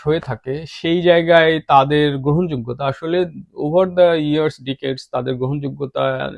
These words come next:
সংকট ছিল। কিন্তু আমার যেটা এখন মনে হচ্ছে যে ধর্মভিত্তিক রাজনীতির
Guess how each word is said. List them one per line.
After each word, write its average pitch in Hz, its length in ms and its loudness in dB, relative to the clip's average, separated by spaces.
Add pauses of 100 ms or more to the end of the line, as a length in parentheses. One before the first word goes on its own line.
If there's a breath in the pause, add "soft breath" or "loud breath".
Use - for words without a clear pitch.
সংকট 151 400 -6
ছিল। - 180 -18 (460)
কিন্তু 170 200 -2
আমার 180 320 4
যেটা 180 280 2
এখন 190 240 -2
মনে 170 180 0
হচ্ছে 170 500 -4
যে 165 220 0
ধর্মভিত্তিক 160 760 -2
রাজনীতির 151 800 0